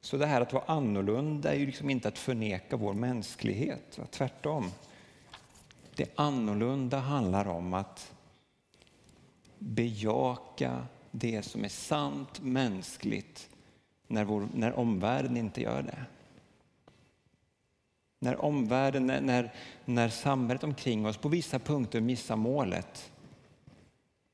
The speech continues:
På de områdena är vi kallade att gestalta något annat. Till exempel, säg att det finns osund stress i ett samhälle som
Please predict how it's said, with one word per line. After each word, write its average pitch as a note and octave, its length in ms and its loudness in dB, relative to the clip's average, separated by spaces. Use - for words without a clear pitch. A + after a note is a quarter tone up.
På A#2+ 120 0
de C#3+ 300 4
områdena G2+ 720 0
är - 160 -2
vi G2+ 100 0
kallade A#2 480 -2
att - 100 -10
gestalta - 600 -4
något A2 180 -8
annat. A#2+ 580 -8
Till F#3 180 2
exempel, - 460 -4
säg - 200 0
att C3+ 80 0
det C#3+ 80 2
finns C3 240 -4
osund B2 760 0
stress - 560 -2
i A#2+ 40 -2
ett A2+ 100 -4
samhälle A#2 600 -2
som G#2+ 360 -4